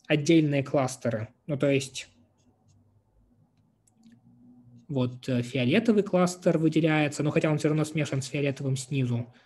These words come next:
скорее. Синий кластер отдельно выделяется, светло-зелёный выделяется, но всё равно точки достаточно перемешаны. Я бы сказал, что эту картинку нельзя использовать для каких-то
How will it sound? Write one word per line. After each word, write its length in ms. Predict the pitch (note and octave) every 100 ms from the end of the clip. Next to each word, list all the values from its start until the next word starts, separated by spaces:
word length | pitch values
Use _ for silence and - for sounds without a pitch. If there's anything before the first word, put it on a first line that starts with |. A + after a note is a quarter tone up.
| _ -
скорее. 640 | - C3 B2 B2 A#2+ A#2+ - _ -
Синий 400 | - C#3+ G#3 A3
кластер 480 | - F#3 F3+ E3+
отдельно 360 | D#3 D#3+ D#3 D3+
выделяется, 800 | D3+ D3 D3 C#3+ C3+ - C3 A#2+ - -
светло-зелёный 800 | - C#3 D3 B2 B2+ D3+ A3+ G#3
выделяется, 800 | E3+ D#3+ D3+ D3 C#3 - B2 B2 - -
но 60 |
всё 140 | C#3+ D#3
равно 220 | D3 G3
точки 300 | G3 F3+ D#3+
достаточно 440 | C#3+ D3+ C#3+ -
перемешаны. 680 | C#3 C#3+ D3 A#3+ A#3+ F3 D3 - _ _
Я 180 | D3+ C#3+
бы 80 | F3+
сказал, 300 | F3+ E3+ E3
что 140 | - E3+
эту 120 | A3
картинку 420 | F3 F3 E3+ E3
нельзя 320 | D#3+ D#3 D#3
использовать 480 | C#3 - C3 C3 B2
для 120 | C3
каких-то 560 | C3+ C3 - C3 B2+